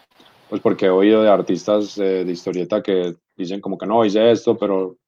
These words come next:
lo descarté completamente, no sé, yo de alguna manera pues lo hice y creo que así estuviera descartado, creo que al, al, de alguna forma lo hubiera sacado, así sea como que nunca acabó, pues como,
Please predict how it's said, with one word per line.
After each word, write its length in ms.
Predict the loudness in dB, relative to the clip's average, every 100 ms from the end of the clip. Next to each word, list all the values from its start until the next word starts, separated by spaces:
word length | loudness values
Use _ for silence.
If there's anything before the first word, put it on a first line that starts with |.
| _ _ _ _ _ _ _ -8
lo 100 | -4
descarté 460 | -2 0 0 0 -2
completamente, 760 | 0 2 2 0 -2 -4 -8
no 180 | -8 -4
sé, 200 | -2 -2
yo 200 | -2 -6
de 120 | -4
alguna 220 | -4 0
manera 340 | 0 2 2 2
pues 140 | 2
lo 160 | 2 4
hice 380 | 4 2 0 0
y 180 | -2
creo 200 | -4 -6
que 340 | -2 -2 -2 -8 _ _ _ _ _ _ _ _ _ _ _ _ _ _ _ -6
así 200 | -2 0
estuviera 380 | 2 4 6 6
descartado, 580 | 4 0 2 4 4
creo 220 | 4 0 0
que 80 |
al, 400 | -2 -2 -4 -10 -12
al, 220 | -12 -8
de 80 | -8
alguna 260 | -6 -4
forma 220 | -4 -2
lo 100 | -2
hubiera 240 | 0 0 0
sacado, 1000 | 0 0 2 4 2 2 0 -2 -8 _ _ _ _ _
así 200 | -10 -6
sea 200 | 0 2
como 220 | 2 -2 -4
que 100 | -6
nunca 260 | -4 -2
acabó, 500 | 0 2 2 2 -2
pues 180 | -10 -10
como, 380 | -10 -12 -14